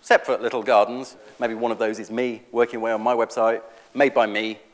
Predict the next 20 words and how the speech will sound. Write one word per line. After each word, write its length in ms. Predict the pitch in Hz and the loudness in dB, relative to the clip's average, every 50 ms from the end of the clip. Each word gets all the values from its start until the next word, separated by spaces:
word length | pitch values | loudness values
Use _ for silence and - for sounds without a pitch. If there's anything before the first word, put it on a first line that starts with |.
| _ _ _ _ _ | _ _ _ _ _
Nobody 300 | 123 131 120 107 113 120 | 0 0 0 2 0 0
else 240 | 113 107 104 - - | 0 0 0 -2 -4
really 360 | 107 107 104 104 101 98 - - _ _ _ - | -2 -2 -2 -2 -4 -6 -10 -16 _ _ _ -6
contributes. 500 | 135 127 - 92 101 101 110 95 - 101 | -6 -6 -6 -6 -8 -8 -8 -8 -12 -16
It's 240 | 87 - - - _ _ | -16 -16 -18 -20 _ _
me 240 | - 101 104 98 95 - _ | -10 -8 -8 -8 -10 -14 _
that 120 | - - | -12 -10
does 120 | 104 107 113 | -6 -4 -2
it. 140 | 107 107 - - - _ _ _ _ _ - - - - - _ _ _ _ _ _ _ _ | -4 -4 -6 -12 -20 _ _ _ _ _ -20 -20 -20 -20 -20 _ _ _ _ _ _ _ _
Another 280 | 127 135 139 143 131 135 | 0 2 4 4 6 8
one, 280 | 135 135 135 131 131 | 8 8 8 8 4
you 80 | 127 117 | 0 2
know, 160 | 107 113 143 | 2 2 2
there's 340 | 117 120 117 113 113 - - - - | 4 4 2 2 0 -4 -10 -10 -2
maybe 380 | 120 117 113 107 110 110 101 - - - _ _ _ | -2 0 0 0 -2 -2 -4 -6 -12 -20 _ _ _
the 60 | 120 | -4
B 140 | 123 127 117 | -2 -2 0
B 140 | 110 113 107 | 0 -2 -2
C 340 | - 135 110 110 113 107 - - | 0 2 2 2 0 -2 -8 -6
making 360 | 110 113 113 - 113 113 98 | -4 -4 -4 -4 -6 -8 -10